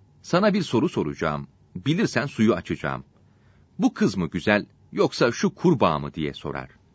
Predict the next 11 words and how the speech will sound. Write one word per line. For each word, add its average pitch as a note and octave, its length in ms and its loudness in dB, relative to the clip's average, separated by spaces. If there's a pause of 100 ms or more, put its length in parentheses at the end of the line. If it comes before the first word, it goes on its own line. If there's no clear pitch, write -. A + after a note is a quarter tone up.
(1900)
İkinci B2+ 400 4
nasihat A2+ 440 2
hatırına F2+ 480 -2
gelir. C2+ 440 -10 (880)
"Gönül C#3+ 420 6
kimi C#3 280 0
severse B2+ 460 4
güzel G2+ 320 2
odur." F2+ 320 -2
der. C2 180 -14 (1120)
Deli, G#2+ 360 4